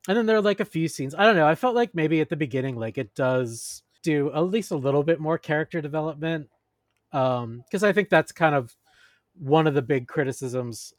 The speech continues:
of the movie, uh, in general. I was looking at some of, like, the contemporary criticism from when it came out, and it's like, a lot of people actually did, like, acknowledge that,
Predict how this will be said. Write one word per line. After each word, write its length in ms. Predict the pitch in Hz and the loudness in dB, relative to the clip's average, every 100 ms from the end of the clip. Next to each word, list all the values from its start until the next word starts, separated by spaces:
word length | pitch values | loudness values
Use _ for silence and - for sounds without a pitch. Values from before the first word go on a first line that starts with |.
| _ | _
of 220 | 143 123 | -4 -2
the 80 | 123 | -4
movie, 680 | 123 127 127 120 120 123 _ _ _ _ | -2 -4 -2 -4 -4 -8 _ _ _ _
uh, 300 | 131 123 123 | -4 -2 -4
in 200 | 131 123 | -6 -6
general. 220 | 139 131 | -2 2
I 40 | 143 | 2
was 160 | 151 | 2
looking 220 | 165 165 165 | 0 0 0
at 100 | - | 0
some 120 | 151 | 0
of, 100 | 135 | 0
like, 160 | 123 | 0
the 80 | 131 | -4
contemporary 1000 | - 143 139 131 135 127 117 113 113 107 _ _ _ _ _ | -8 -8 -6 -4 -2 -2 -2 -4 -6 -8 _ _ _ _ _
criticism 580 | - 135 127 135 123 117 | -2 0 0 -4 -6 -6
from 160 | - 127 | -6 -6
when 160 | 120 | -6
it 100 | 120 | -8
came 220 | - 123 | -8 -4
out, 360 | 120 123 120 127 _ - | 0 0 0 -4 _ -8
and 200 | 123 120 | -6 -6
it's 260 | 113 - | -8 -10
like, 380 | 123 120 117 120 _ _ _ _ _ - _ - | -6 -4 -4 -6 _ _ _ _ _ -20 _ 2
a 60 | |
lot 160 | 170 220 | 4 4
of 60 | 247 | 2
people 240 | 254 262 | 0 2
actually 440 | 170 165 - 190 131 | 2 0 2 0 0
did, 420 | 107 139 147 120 | 0 2 2 0
like, 180 | 139 143 | -4 -4
acknowledge 800 | 123 123 120 131 131 107 - - | -4 -2 0 2 0 -4 -12 -20
that, 560 | 127 110 123 120 117 | -20 -4 0 2 0